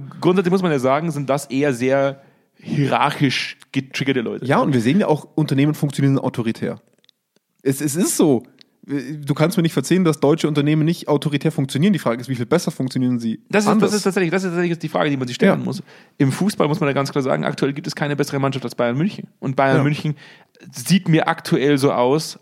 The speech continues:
Speaker 1: als würden sie eine Führungsform leben, die eine Gemeinschaftskeit erzeugt. Also
Speaker 2: Ja.
Speaker 1: eine, eine Gemeinschaft erzeugt und, und,
Speaker 2: Ja.
Speaker 1: und kein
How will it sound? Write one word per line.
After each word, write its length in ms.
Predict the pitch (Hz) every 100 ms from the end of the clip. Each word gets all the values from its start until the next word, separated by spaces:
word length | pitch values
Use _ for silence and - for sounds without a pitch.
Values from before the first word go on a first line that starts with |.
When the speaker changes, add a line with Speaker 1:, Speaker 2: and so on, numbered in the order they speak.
| _
Speaker 1:
als 340 | 131 135 135 - 131
würden 280 | 120 151 151
sie 160 | 135 139
eine 160 | 131
Führungsform 920 | - 165 196 180 151 - 135 123 127 - - - _
leben, 680 | 123 127 135 151 165 - 123
die 360 | 143 147 151 -
eine 420 | 135 131 131 123
Gemeinschaftskeit 560 | 123 156 240 - - -
erzeugt. 340 | - - -
Also 140 | 120
Speaker 2:
Ja. 60 | -
Speaker 1:
eine, 120 | 131 - -
eine 140 | 127
Gemeinschaft 420 | 123 131 170 147
erzeugt 320 | - - 117
und, 160 | 113 123
und, 180 | 131 127
Speaker 2:
Ja. 100 | 190
Speaker 1:
und 80 | -
kein 300 | 143 139